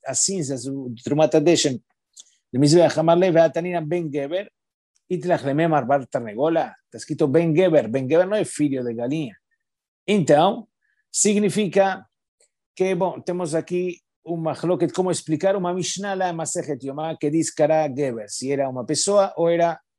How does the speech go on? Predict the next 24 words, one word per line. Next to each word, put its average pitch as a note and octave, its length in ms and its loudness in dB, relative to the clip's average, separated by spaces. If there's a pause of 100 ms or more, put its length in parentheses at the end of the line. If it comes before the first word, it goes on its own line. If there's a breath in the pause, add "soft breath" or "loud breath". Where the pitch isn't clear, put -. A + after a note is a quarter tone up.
(420)
mesmo D3 560 -6
cantar C3 480 0
do A2+ 140 -6
galo. - 240 -12 (1600 loud breath)
Muito G#3+ 240 6
bom, G3 220 4
continua G#3+ 420 4
a G3+ 40 0
Gemara G3 260 2
falando G3+ 480 0
sobre F3 220 -2
o - 40 -6
que F3 100 2
dissemos F#3 340 -2
na E3+ 80 -6
Mishnah, E3+ 380 -6
Ben F3 220 -4
Babi F#3+ 260 -2
Alapakia. E3 600 -4
Ben D#3 160 -4
Babi F#3 200 -2
é F#3 60 0
responsável F3+ 640 -4
sobre G3 600 -4